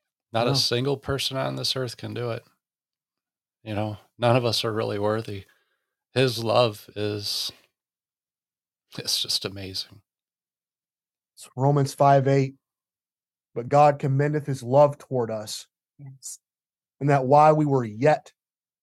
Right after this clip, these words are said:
Speaker 2: sinners, Christ died for us."
Speaker 3: Mm.
Speaker 2: You know, and, you know, so I surrendered my life that day to be a preacher of the gospel.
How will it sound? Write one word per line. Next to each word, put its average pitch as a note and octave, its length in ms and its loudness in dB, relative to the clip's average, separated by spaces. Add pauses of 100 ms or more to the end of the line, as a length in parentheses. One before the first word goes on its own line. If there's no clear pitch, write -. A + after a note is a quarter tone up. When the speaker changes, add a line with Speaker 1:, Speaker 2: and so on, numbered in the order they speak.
(240)
Speaker 2:
sinners, G#2 680 -8 (1160)
Christ C3+ 320 0
died A2 260 -4
for - 160 -12
us." - 220 -20 (1120)
Speaker 3:
Mm. D#3 320 -14 (1000)
Speaker 2:
You - 80 -8
know, B2+ 180 2
and, A#2 200 -4 (1700)
you G3 880 -14
know, C3+ 180 4
so C#3 380 0 (920)
I C#3 100 -4
surrendered D#3+ 440 4
my C#3 120 6
life D3 340 4
that B2+ 200 -2
day B2+ 440 -4 (1200)
to C#3 60 0
be C#3 140 4
a C3+ 60 6
preacher C#3 400 0
of A#2+ 100 -2
the A#2 80 -4
gospel. A#2+ 600 0